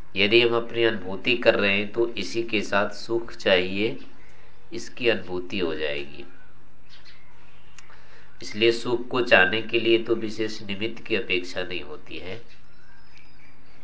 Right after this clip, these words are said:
लेकिन सुख पाने के लिए निमित्त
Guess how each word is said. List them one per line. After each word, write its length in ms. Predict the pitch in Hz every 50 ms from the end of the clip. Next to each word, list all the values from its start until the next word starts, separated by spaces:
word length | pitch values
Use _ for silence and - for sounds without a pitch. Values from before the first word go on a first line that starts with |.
| - - -
लेकिन 360 | 87 98 107 - 131 131 131
सुख 480 | - - - - 147 143 - - 101
पाने 460 | - 98 95 98 98 101 117 139 147 139
के 280 | - - 139 127 113
लिए 380 | 110 101 101 95 95 101 107 117 104 92
निमित्त 720 | 92 90 90 104 - - - - 98 98 110 - - -